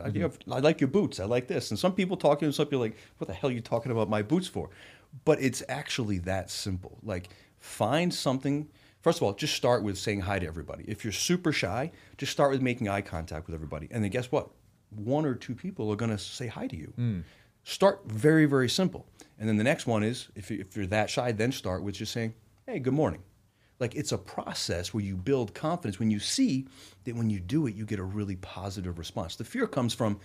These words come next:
Speaker 1: "Well, what if I say something and they, they, I don't know, they say, 'Don't talk to me'?" Well, that doesn't, it just doesn't happen. Well, in some states it does, but it typically doesn't happen, right? So it's a slow process like anything else. Uh, and for me,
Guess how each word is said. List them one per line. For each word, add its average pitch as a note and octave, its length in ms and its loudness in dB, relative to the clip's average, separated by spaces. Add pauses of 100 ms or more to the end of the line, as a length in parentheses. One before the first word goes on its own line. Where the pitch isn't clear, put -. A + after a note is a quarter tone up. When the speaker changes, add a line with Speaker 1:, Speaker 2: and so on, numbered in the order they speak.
(220)
Speaker 1:
"Well, E2+ 120 -8
what A#2 80 -4
if B2 120 -6
I A2 100 -2
say C3 240 -4
something F#2+ 400 -6
and F#2+ 100 -2
they, F#2 240 -4 (300)
they, F2 220 -8 (120)
I - 60 -8
don't C#2+ 100 -8
know, F#2 160 -6 (160)
they - 80 -14
say, - 260 -6 (260)
'Don't G#2 160 2
talk A#2 260 6
to F2+ 80 -2
me'?" - 200 -8 (220)
Well, E3 120 -2
that E3 40 -8
doesn't, E3+ 260 -4
it A#2+ 160 -12
just D#3+ 200 -4
doesn't A#2 280 2
happen. F#2 400 -2
Well, E3+ 80 -6
in C#3 60 -4
some G2+ 200 0
states D#2+ 260 -8
it - 80 -20
does, - 160 -14
but - 180 -8 (240)
it C3+ 140 0
typically F3 400 6
doesn't A2 320 4
happen, F2+ 420 -2
right? E2+ 200 -2
So C3 100 -2
it's A2 140 -2
a A2 60 -4
slow A#2+ 460 -2
process G2 540 -4
like F2+ 140 -6
anything E2+ 360 -6
else. G2+ 340 -6 (520)
Uh, G2 320 2
and A2+ 220 2
for A#2 160 0
me, A#2+ 480 6